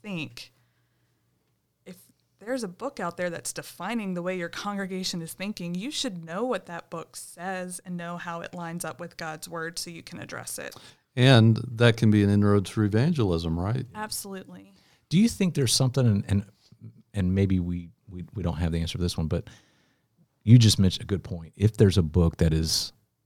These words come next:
Speaker 3: that's really sweeping the generation and defining the generation, do you,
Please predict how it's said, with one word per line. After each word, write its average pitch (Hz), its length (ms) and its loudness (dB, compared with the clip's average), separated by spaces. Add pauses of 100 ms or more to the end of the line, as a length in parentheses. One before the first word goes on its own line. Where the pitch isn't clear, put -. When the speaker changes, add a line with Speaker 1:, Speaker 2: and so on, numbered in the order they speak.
(200)
Speaker 3:
that's - 460 -2 (100)
really 90 400 2
sweeping 80 1000 2
the 85 100 -6
generation 82 600 0
and 80 160 0
defining 80 520 0
the 78 100 -2
generation, 78 400 -4 (1080)
do 104 100 4
you, 104 140 6